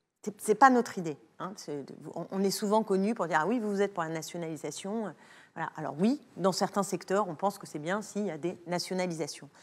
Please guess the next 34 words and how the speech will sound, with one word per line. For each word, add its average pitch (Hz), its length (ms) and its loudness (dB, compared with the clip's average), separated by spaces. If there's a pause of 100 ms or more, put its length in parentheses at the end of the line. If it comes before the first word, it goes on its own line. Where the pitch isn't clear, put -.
(240)
Mais 185 140 2
plus - 260 2
globalement, 214 540 8
c'est - 280 -6
l'ensemble 254 460 4
de 196 80 8
l'économie 233 600 2 (120)
qu'on 202 100 -2
veut 185 160 -2
mettre 220 280 2 (340)
au 262 100 8
service 233 560 4
de, 214 140 2 (240)
de 175 100 -2
cette, 208 460 -2
euh, 156 280 -4 (360)
euh, 160 240 -2
de 160 100 -2
cette 208 200 4
réponse 262 440 4
aux 202 60 2
besoins 190 300 6
fondamentaux 190 480 2
de 226 40 0
la 190 80 2
population. 156 580 -6 (380)
Et 202 80 2
donc, 302 180 10
pour 190 120 4
mener 294 240 8
ce - 60 -4
travail 208 320 6
à 180 60 2
bien, 196 280 2